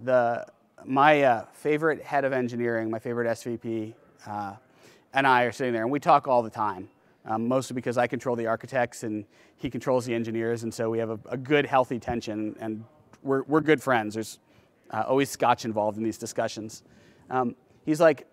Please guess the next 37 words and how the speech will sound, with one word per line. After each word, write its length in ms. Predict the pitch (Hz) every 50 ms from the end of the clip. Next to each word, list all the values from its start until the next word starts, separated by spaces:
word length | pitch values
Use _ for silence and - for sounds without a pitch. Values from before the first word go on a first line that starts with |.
| _ _
"I 180 | - 165 196 208
really 400 | 180 151 143 151 160 165 165 156
thought 440 | - - 139 135 135 127 - 71
we 100 | 120 123
just 160 | 120 123 117 -
had 200 | 127 117 110 104
bad 200 | 104 107 107 104
engineers." 640 | 104 107 101 104 101 95 87 - 107 - - - _ _ _ _ _ _ _ _ _ _ _ _ _ -
And 100 | 131 135
I 40 | 135
said, 380 | 127 165 156 147 135 120 - - _ _ _ _ _
"Me 140 | - 175 208
too." 400 | - - 190 180 196 208 180 - _ -
I 60 | 139
said, 160 | 147 170 160 156
"I 100 | 147 151
paid 400 | - - - 160 170 170 165 -
for 120 | 175 156
A 100 | 151 151
W 240 | 156 147 151 151 147
S 120 | 139 -
training. 520 | - - 170 151 156 151 135 107 95 - - _ _ _ _ -
I 100 | - 143
spent 280 | - - 185 170 151 -
probably, 640 | 143 131 131 143 143 135 143 139 131 127 123 117 110 _ _ _ _ _ _ _ _ - -
I 60 | 120
think, 240 | - 175 165 - 143
well 220 | 139 135 139 139
into 120 | 127 127
the 80 | 123 120
six 240 | - - 120 - -
figures 460 | - 123 113 110 110 104 98 - - _ - _ -
over 180 | - 123 120 123
the 60 | 123
last 340 | 127 127 127 127 117 - -
two 100 | 151 131
years 460 | 120 123 127 123 117 117 117 -